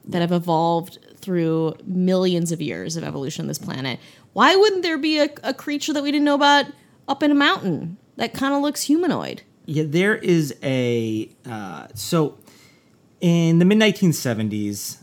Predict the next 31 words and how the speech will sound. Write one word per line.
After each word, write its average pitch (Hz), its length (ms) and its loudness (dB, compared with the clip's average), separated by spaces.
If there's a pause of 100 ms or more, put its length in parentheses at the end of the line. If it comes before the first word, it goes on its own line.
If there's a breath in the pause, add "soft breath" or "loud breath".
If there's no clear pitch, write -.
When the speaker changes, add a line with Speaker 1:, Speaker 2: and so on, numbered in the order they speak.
(160)
Speaker 2:
uh, - 440 -12 (420)
Peter 202 260 4
Byrne, 143 720 2 (180)
um, 120 360 -10
he 147 180 -4
was 165 240 4
one 147 260 2
of 123 140 0
the 127 120 2
biggest, 117 540 0
he 143 140 4
was 147 140 4
one 135 180 0
of 110 100 -4
the 113 100 -2
Bigfoot 101 280 -10
guys. 92 460 -10
Speaker 1:
Mm-hmm. 185 360 -4
Speaker 2:
He's 127 140 -6
like, 113 180 -6
"I'm 131 200 -4
doing 123 180 0
a - 20 -4
Speaker 1:
Bigfoot 113 60 -4
Speaker 2:
lot. 117 260 0
Speaker 1:
dude. 143 460 -2
Speaker 2:
I'm, 151 400 2
I'm 151 360 4
doing 139 320 2
a - 40 0
lot 208 160 0